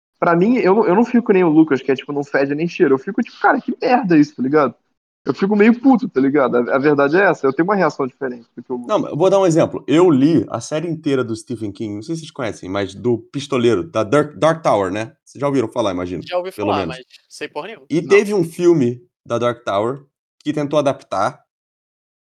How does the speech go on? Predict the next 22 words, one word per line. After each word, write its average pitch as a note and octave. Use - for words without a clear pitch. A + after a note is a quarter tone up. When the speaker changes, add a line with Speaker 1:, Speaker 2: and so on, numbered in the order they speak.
Speaker 2:
sete F3+
livros C#3
gigantescos C3+
em C#3+
um A3
filme D3+
com C#3+
o B2+
Matthew D3+
McConaughey D#3
e C#3
o C3
Idris D#3+
Elba. A#2+
E B3
o -
filme A3+
é -
horroroso, A3
horroroso. G3
E -
assim, G3